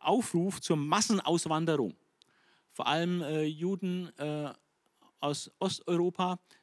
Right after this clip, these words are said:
äh, sind hier erreicht worden, äh, von diesem Rabbi, ähm, mit dem Weckruf, „Kehrt nach Israel zurück, verlasst eure Länder, äh, siedelt in, in Israel, baut diesen Staat wieder auf.“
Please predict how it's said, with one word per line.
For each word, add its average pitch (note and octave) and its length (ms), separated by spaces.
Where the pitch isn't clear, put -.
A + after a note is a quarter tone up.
äh, D#3 240
sind E3 220
hier D#3+ 140
erreicht D3 380
worden, C3+ 320
äh, B2+ 320
von C#3+ 160
diesem C3 300
Rabbi, C3+ 560
ähm, C#3+ 440
mit D3 200
dem C#3 220
Weckruf, E3+ 720
„Kehrt F#3+ 320
nach D3+ 300
Israel F3+ 460
zurück, D#3+ 380
verlasst D#3 600
eure D3+ 200
Länder, C#3 480
äh, A#2+ 380
siedelt F3 560
in, C#3 340
in C#3+ 140
Israel, C#3+ 600
baut C#3 300
diesen C3+ 340
Staat A2+ 480
wieder A2 220
auf.“ F#2 260